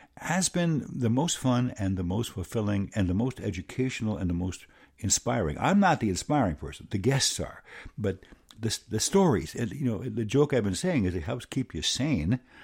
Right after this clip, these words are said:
uh, in this world that's going on. And I think that, uh, this coming year,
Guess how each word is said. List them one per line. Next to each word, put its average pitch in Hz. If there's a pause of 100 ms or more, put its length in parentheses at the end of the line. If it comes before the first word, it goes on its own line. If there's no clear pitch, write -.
(360)
uh, 90
in 101
this 104
world 104
that's 90
going 90
on. 87
And 98
I 127
think 180
that, -
uh, 95 (300)
this 110
coming 107
year, 107